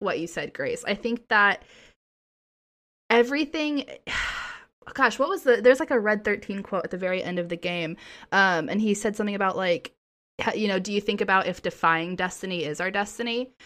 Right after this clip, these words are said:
Um, and, like, that's kind of almost what this feels like, is, like, even though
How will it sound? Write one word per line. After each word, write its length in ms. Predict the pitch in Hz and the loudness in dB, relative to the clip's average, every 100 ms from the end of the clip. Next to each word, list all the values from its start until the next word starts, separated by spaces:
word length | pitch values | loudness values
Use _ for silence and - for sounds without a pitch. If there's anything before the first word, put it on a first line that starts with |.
| - - | -20 2
Um, 380 | 202 208 196 180 | 8 8 8 4
and, 100 | 220 | 2
like, 180 | 220 208 | 2 4
that's 260 | 220 226 - | 6 6 4
kind 220 | - 247 | 0 2
of 120 | 214 | 2
almost 360 | 196 208 196 190 | -2 -2 -2 -2
what 120 | 190 | -4
this 180 | 185 165 | -4 -8
feels 320 | - 180 180 | -2 -2 0
like, 180 | 170 165 | -2 -4
is, 120 | 185 | -4
like, 140 | 190 180 | -6 -4
even 420 | 202 220 247 240 | -6 -6 -4 -4
though 460 | 196 190 190 196 | -2 -2 0 0